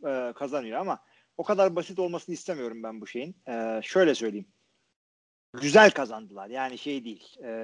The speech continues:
yakaladılar, Chicago, New York <laughs> yakaladı, yendi falan öyle değil. E, gayet güzel kazandılar. Bu konuda tebrik etmek lazım kendilerini. Oyunun üç evresinde de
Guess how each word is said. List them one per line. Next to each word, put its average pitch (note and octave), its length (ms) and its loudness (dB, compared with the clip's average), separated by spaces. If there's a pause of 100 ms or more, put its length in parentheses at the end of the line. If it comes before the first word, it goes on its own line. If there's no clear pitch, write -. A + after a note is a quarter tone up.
(420)
yakaladılar, C3+ 600 2
Chicago, B2+ 420 -2
New C3 120 -4
York D#3+ 220 -2
<laughs> - 100 -10
yakaladı, C3+ 280 0
yendi B2+ 420 -2
falan C3 280 -4
öyle B2 220 -2
değil. A2 140 -8 (640)
E, A2 40 -8 (360)
gayet D3+ 360 4
güzel B2 260 0
kazandılar. A2 500 -8
Bu C3 80 -6
konuda B2 240 -8
tebrik B2 260 -8
etmek A2 300 -10
lazım G#2+ 260 -4
kendilerini. A#2 600 -4 (1200)
Oyunun G3+ 320 8
üç G3+ 240 -4
evresinde D#3 480 0
de D#3+ 160 0